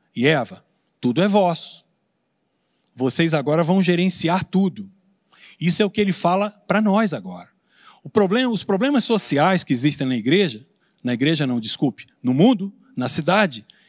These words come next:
É problema nosso. A gente inventou governo. A gente inventou um governo. A gente inventou prefeito, governador, polícia,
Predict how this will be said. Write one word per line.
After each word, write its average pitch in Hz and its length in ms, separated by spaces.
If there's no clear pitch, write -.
É 135 80
problema 165 400
nosso. 147 500
A 156 120
gente 202 460
inventou 226 1120
governo. 170 600
A 170 100
gente 262 400
inventou 226 560
um 190 80
governo. 127 600
A 135 100
gente 233 260
inventou 247 500
prefeito, 165 800
governador, 160 920
polícia, 202 800